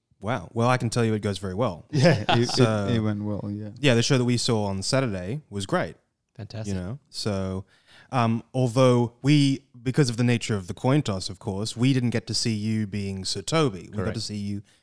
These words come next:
Speaker 1: being Valentine.
Speaker 2: Valentine, yeah.
Speaker 3: Yes. So, uh, yeah, th-, I mean, I think there's a, there's a few people, obviously,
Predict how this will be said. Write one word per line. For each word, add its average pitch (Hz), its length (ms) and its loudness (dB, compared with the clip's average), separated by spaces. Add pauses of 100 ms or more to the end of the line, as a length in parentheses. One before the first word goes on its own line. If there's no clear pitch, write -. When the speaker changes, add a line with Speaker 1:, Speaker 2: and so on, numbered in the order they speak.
(100)
Speaker 1:
being 98 260 -4
Valentine. 107 640 -2
Speaker 2:
Valentine, 104 440 -14
yeah. 110 160 -18
Speaker 3:
Yes. 92 380 -8 (340)
So, 131 680 6
uh, 123 460 0
yeah, 160 160 4
th-, 131 140 -6
I 131 80 -2
mean, 131 160 2
I 123 40 2
think 131 200 -4
there's 107 200 0
a, 101 160 2
there's 92 220 -6
a 95 60 -6
few 110 220 -6
people, 98 360 -4
obviously, 90 720 -6